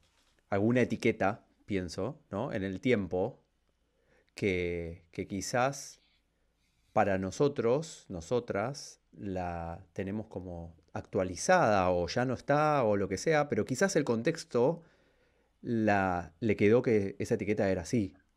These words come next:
¿no? Y vos, ¿qué, qué etiqueta pensás que, que te puso esa comunidad y que quizás hoy ya no es tan así?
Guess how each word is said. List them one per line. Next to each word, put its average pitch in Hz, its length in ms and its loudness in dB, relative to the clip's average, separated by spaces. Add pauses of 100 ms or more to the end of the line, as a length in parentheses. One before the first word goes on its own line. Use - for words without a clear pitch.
(140)
¿no? 135 300 -4
Y 90 360 -6 (640)
vos, 131 220 -2 (180)
¿qué, 139 240 -2
qué 170 120 2
etiqueta 165 380 0
pensás 113 300 -2
que, 107 340 2
que 101 120 -2
te 98 160 -4
puso 104 640 0 (500)
esa 127 220 0
comunidad 101 680 2 (320)
y 104 100 -4
que 104 340 4
quizás 139 360 2
hoy 160 160 8
ya 147 240 6
no 139 100 8
es - 140 0
tan 98 200 6
así? 87 420 -4